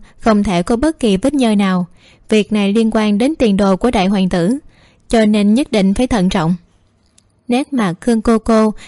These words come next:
tăng thêm vài phần nghiêm trọng, nhìn Hi Phi. Năm đó, hoàng thượng bị Thái hậu nuôi bên mình,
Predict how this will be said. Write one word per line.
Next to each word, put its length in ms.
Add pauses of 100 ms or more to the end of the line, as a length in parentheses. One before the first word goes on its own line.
(140)
tăng 220
thêm 340
vài 180
phần 240
nghiêm 180
trọng, 320 (220)
nhìn 180
Hi 180
Phi. 280 (760)
Năm 240
đó, 300 (160)
hoàng 280
thượng 260
bị 140
Thái 200
hậu 240
nuôi 180
bên 240
mình, 220